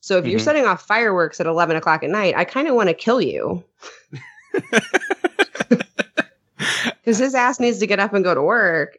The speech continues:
Speaker 1: and I wanna be respectful of that. And I don't know what they do or don't do, you know, 'cause, like, they've been here forever.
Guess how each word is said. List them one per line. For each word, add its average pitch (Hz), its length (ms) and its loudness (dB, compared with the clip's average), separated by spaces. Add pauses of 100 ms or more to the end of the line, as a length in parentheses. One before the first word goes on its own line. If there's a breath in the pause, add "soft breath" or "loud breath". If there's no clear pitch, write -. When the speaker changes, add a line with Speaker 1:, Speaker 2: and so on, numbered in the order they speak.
Speaker 1:
and 165 260 0
I 175 180 2
wanna 196 220 2
be 160 160 0
respectful 208 480 -2
of 160 120 2
that. 156 360 0
And 175 100 2
I 156 120 2
don't 214 140 2
know 190 120 2
what 180 180 0
they 147 100 2
do 151 520 0 (280)
or 165 100 2
don't 190 300 0
do, 131 440 0 (520)
you 170 120 0
know, 151 340 2 (160)
'cause, 156 180 -8
like, 143 320 0
they've 160 200 0
been 170 140 2
here 165 180 2
forever. 139 680 0